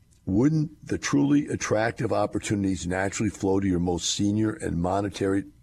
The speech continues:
moneyed participants? With all due respect, other than yearly membership dues, what do the newcomers bring to you collective effort?" Okay, so that right there is a very good question. So let's talk about this.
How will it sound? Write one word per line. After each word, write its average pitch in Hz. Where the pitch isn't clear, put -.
moneyed 101
participants? 104
With 117
all 151
due 151
respect, 120
other 120
than 104
yearly 117
membership 110
dues, 85
what 104
do 139
the 120
newcomers 104
bring 107
to 87
you 85
collective 92
effort?" -
Okay, 87
so 95
that 185
right 156
there 139
is 82
a 85
very 101
good 90
question. 87
So 92
let's 101
talk 98
about 76
this. -